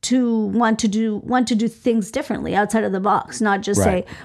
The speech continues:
Speaker 1: "Well, this is how it was done, so I'm just gonna do it the same way," or, or, you know, whatever it is, like, just to think differently. That's, that's a great,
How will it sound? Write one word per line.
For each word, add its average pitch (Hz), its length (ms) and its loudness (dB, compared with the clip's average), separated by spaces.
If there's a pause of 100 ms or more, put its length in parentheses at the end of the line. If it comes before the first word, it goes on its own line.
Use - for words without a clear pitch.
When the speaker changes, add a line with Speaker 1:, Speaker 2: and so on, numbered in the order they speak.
Speaker 1:
"Well, 190 340 0
this 185 220 2
is 190 80 -2
how 185 280 2
it 196 40 2
was 214 140 2
done, 226 280 4
so 220 140 0
I'm 190 120 0
just 185 140 -6
gonna 185 200 -2
do 180 140 -2
it 175 100 -2
the - 80 -16
same 196 260 0
way," 240 300 2 (400)
or, 233 400 4
or, 254 80 4
you 269 180 2
know, 254 120 2
whatever 247 340 4
it 247 80 2
is, 254 160 4
like, 220 180 2
just 247 260 0
to 269 100 2
think 233 440 -2
differently. 185 460 0
That's, 226 600 0 (300)
that's 247 240 2
a 294 60 0
great, 208 420 0